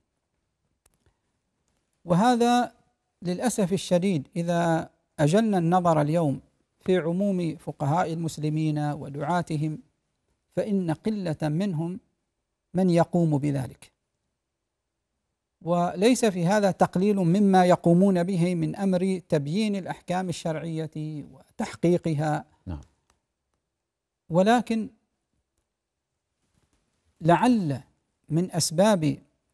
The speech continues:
Speaker 1: ابتعاد الناس أو بعض الناس عن الامتثال والالتزام بهذه الأحكام الشرعية أنه لم يبلغ إليهم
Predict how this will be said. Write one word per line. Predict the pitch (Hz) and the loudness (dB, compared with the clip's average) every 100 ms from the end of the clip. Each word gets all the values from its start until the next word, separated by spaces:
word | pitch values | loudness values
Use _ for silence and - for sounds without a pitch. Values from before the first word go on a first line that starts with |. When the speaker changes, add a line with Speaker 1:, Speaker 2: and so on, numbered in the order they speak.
| _ _ _ _ _ _ _ _ _ _ _ _ _ _ _ - | _ _ _ _ _ _ _ _ _ _ _ _ _ _ _ -8
Speaker 1:
ابتعاد | 160 143 180 156 247 262 | -6 0 2 4 2 2
الناس | 233 165 139 - - _ _ _ - | 2 2 0 -4 -16 _ _ _ -2
أو | 156 | 2
بعض | 151 185 233 | 4 4 2
الناس | 214 170 147 151 - _ _ _ _ _ _ _ | 0 0 -2 -4 -10 _ _ _ _ _ _ _
عن | - 190 | 0 2
الامتثال | 180 196 170 180 226 226 190 143 _ _ _ _ _ _ _ - | 4 2 2 0 0 0 -2 -6 _ _ _ _ _ _ _ 0
والالتزام | 160 185 180 - 165 202 233 202 | 4 4 4 2 0 2 0 0
بهذه | 165 185 208 175 | 0 0 0 -2
الأحكام | 160 151 - 208 180 | -4 -6 -4 -4 -4
الشرعية | - 160 151 156 143 180 _ _ _ _ _ _ _ _ _ _ _ _ 196 | -4 -4 -2 -4 -6 -8 _ _ _ _ _ _ _ _ _ _ _ _ -2
أنه | 226 226 208 208 214 214 185 | 0 0 0 -2 -4 -6 -4
لم | 196 254 233 180 _ | -2 0 -2 -6 _
يبلغ | 160 214 220 180 220 165 | 0 0 0 2 2 2
إليهم | - 180 240 262 151 143 | 0 4 4 4 2 0